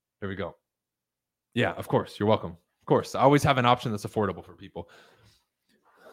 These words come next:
People ask me all the time, right? I don't really follow the hive mind of the internet. I don't give a shit, right? But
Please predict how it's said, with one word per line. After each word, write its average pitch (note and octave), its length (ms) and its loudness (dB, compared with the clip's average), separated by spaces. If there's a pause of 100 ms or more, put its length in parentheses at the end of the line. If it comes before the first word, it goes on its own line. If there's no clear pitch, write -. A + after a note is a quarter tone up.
(340)
People A3 200 6
ask F#3 220 10
me E3+ 80 6
all D3+ 80 8
the C3 80 2
time, B2 220 4
right? C3+ 120 4
I F#3 80 6
don't A3+ 120 4
really G#3 180 4
follow D#3 420 2
the C3 140 4
hive C3 340 2
mind B2+ 280 0
of G#2 80 -2
the G2+ 100 -4
internet. B2 320 -4
I A2 60 -4
don't G#2 140 -6
give G#2 120 -8
a A2+ 80 -8
shit, A#2 260 -10
right? A2 240 -2 (260)
But B2+ 200 0